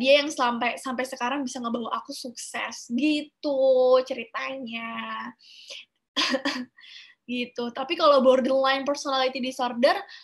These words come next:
aku itu baru banget didiagnosis. Jadi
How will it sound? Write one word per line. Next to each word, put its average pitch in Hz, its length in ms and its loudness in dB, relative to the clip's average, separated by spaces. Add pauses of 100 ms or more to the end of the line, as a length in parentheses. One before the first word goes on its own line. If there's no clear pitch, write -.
(200)
aku 277 240 -2
itu 302 240 0
baru 254 240 2
banget 240 320 -6
didiagnosis. 233 960 -10
Jadi 240 400 -2